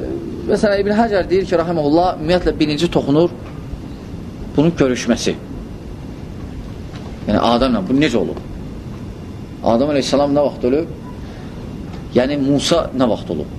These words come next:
Bəzi alimlər deyirlər ki, yəni, qiyamət günündə olan şeyi danışdı. Yəni, olacaq.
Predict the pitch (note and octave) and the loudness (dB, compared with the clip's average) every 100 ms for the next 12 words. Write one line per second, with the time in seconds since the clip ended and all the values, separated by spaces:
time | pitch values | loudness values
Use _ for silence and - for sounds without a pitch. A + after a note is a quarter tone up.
0 | - - - - - - A#3 - F#3 F3+ | -12 -12 -12 -12 4 4 4 2 2 2
1 | F#3 G3+ - F3+ F#3+ F3+ D3 - E3 F3+ | 2 0 0 0 4 4 2 2 4 6
2 | F#3 - - A2+ C#3+ D#3+ D#3 E3 F3 - | 4 2 -6 2 2 4 2 2 2 0
3 | - - - - - - - - C#3+ D3 | -6 -10 -10 -10 -12 -12 -12 2 4 4
4 | D#3+ F3+ - D3 C#3+ E3+ C#3+ D3 D3+ - | 4 2 0 2 2 2 2 2 2 2
5 | C3 A#2 F#2 - - - - - - G#2+ | 2 2 -4 -6 -6 -8 -10 -12 -2 2
6 | C3 C3 B2+ A2+ A#2+ E2+ | 2 2 2 2 0 -2